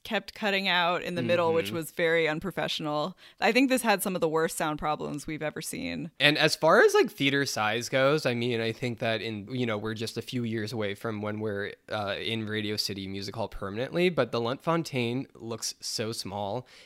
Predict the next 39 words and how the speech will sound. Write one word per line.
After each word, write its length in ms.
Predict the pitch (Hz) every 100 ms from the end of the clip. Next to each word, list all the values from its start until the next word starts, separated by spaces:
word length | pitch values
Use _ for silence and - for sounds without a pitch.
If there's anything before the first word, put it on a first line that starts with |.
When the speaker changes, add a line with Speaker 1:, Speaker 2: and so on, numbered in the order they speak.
| -
Speaker 2:
and 440 | 110 107 104 101 98
the 160 | - 113
s-, 260 | - -
like, 440 | - 107 107 107 -
the 200 | 110 101
upholstery 540 | 113 120 113 - 139
is 100 | 143
very 280 | 127 107 92
ugly. 400 | 82 - - - -
<laughs> 40 | - - - - - - - -
Speaker 1:
Yeah, 340 | 226 233 226
I 100 | 170
think 240 | 254 392 226
everything 400 | 202 208 202 185
just 180 | 185 -
looked 200 | 160 -
ugly 260 | 160 156
in 60 | 156
the 80 | 151
nineties. 580 | 170 165 156 156 143 -
So 200 | - 262
much 220 | 349 381
of 80 | 320
this 120 | 277
ceremony 480 | - 226 214 196 196
was 160 | 190 202
just 160 | 185
me 160 | 175 190
grappling 480 | - 165 175 175 165
with 100 | 175
the 60 |
fact 280 | 170 147 180
that 240 | 170 156 -
nineteen 360 | 175 165 - 160
ninety 280 | 160 160 160
was 140 | 160
thirty 240 | - 165
years 320 | 160 156 160 156
ago, 360 | 160 147 147